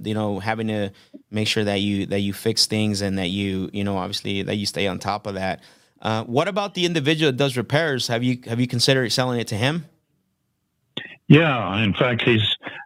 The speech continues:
Speaker 2: told me to hang on to it for a year.
Speaker 1: Mm-hmm.
Speaker 2: He was go-, wanting to, he's, he's working with his credit and everything, and he hasn't been working, but, but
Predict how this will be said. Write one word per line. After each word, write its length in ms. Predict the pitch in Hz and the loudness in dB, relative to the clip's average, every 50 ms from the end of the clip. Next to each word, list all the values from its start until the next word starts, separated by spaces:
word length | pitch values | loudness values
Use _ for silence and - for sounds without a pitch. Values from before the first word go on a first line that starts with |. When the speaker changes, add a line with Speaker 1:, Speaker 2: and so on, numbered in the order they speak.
| - - - _ _ _ _ - | -8 -8 -8 _ _ _ _ 2
Speaker 2:
told 220 | - 123 123 113 | 4 4 6 6
me 120 | 113 110 104 | 6 6 4
to 120 | 98 98 | 4 4
hang 220 | 104 120 123 117 | 4 4 4 4
on 220 | 120 131 131 113 101 | 4 4 4 2 2
to 120 | - 113 113 | 4 4 4
it 100 | 95 95 - | 2 2 2
for 140 | - 104 101 | 2 2 4
a 40 | 95 | 6
year. 460 | 104 107 107 104 104 98 92 90 - - - - - - | 6 6 8 6 6 4 2 0 -2 -8 -14 -18 -12 -6
Speaker 1:
Mm-hmm. 220 | 113 101 107 117 123 | -4 -2 0 4 8
Speaker 2:
He 120 | - 104 | 8 8
was 160 | 98 98 92 95 | 8 8 6 6
go-, 180 | 107 104 - | 4 4 4
wanting 500 | - 127 113 110 104 - 107 98 113 - | 4 4 4 4 4 2 0 2 2 2
to, 80 | - - | 2 4
he's, 420 | 120 110 98 - - - - - - _ - - - _ _ - | 6 6 6 4 0 -6 -6 -8 -10 _ -20 -20 -20 _ _ 6
he's 220 | 127 120 110 113 | 8 8 8 8
working 340 | 117 117 113 101 - 117 104 | 6 6 4 2 2 2 4
with 160 | 104 110 107 | 4 4 4
his 160 | 101 92 - | 4 4 4
credit 420 | - - - 107 101 101 110 - - 104 | 2 2 2 2 4 4 2 2 2 2
and 100 | 104 104 | 4 4
everything, 460 | 98 92 90 - 98 98 101 98 92 | 4 4 4 4 4 6 6 6 6
and 160 | 87 87 82 - _ _ _ _ _ _ _ _ _ _ _ - - 123 107 | 6 6 4 0 _ _ _ _ _ _ _ _ _ _ _ 2 4 4 8
he 160 | - 110 98 | 8 8 8
hasn't 420 | 92 117 143 135 107 120 117 - - | 8 6 4 4 4 2 2 2 2
been 180 | 113 110 110 110 | 4 4 4 4
working, 400 | 113 113 95 - - 110 104 104 | 2 0 0 0 2 4 4 6
but, 100 | 131 143 - | 4 4 4
but 220 | 107 101 110 101 | 4 4 4 4